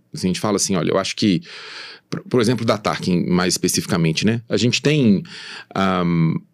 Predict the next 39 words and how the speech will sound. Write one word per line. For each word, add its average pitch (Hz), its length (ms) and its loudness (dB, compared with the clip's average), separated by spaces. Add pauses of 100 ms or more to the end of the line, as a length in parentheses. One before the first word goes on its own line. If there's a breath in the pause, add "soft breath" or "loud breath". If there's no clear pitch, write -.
(720)
o 123 80 2
trade 151 400 2
no 123 100 2
agro 107 300 2
hoje, 107 480 2 (640)
ou 139 120 4
você 107 140 2
vende 107 220 2
pra 117 120 -2
trader, 120 460 2
que - 60 -2
são 104 140 4
quatro 101 320 0
grandes 95 280 2
empresas 90 340 0
que 85 120 -4
tem 92 200 0
aí 90 160 2
que, 85 160 -4 (400)
que, 82 480 0 (640)
que 107 120 0
tem 107 80 2
uma 92 100 0
relação 95 280 -2
pessoal, 98 360 0
você 101 140 0
liga 104 240 2
lá, 113 260 0
conversa 107 340 -2
com 104 80 -4
alguém, 101 420 0
o 101 40 0
cara 104 180 -2
fecha 101 300 -2
na 95 100 0
mesa, 101 300 2
você, 104 140 -2
você - 280 -6
vende. 98 320 -2